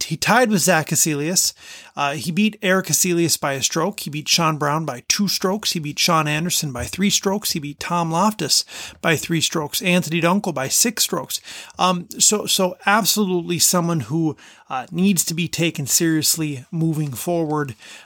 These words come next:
um, and, and is an absolute well-deserving Rookie of the Year nominee is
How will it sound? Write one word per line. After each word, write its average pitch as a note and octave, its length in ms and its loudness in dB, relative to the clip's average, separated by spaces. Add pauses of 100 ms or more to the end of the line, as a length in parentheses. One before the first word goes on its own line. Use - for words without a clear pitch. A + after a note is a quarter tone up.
(140)
um, B2+ 460 -2
and, F#3+ 320 4
and F#3 220 2
is D#3 160 2
an D#3 220 0
absolute E3+ 600 0
well-deserving D3+ 920 2
Rookie D3+ 300 0
of C3+ 60 0
the D3 60 -2
Year C#3+ 380 -2
nominee C#3+ 640 -4
is B2+ 460 -6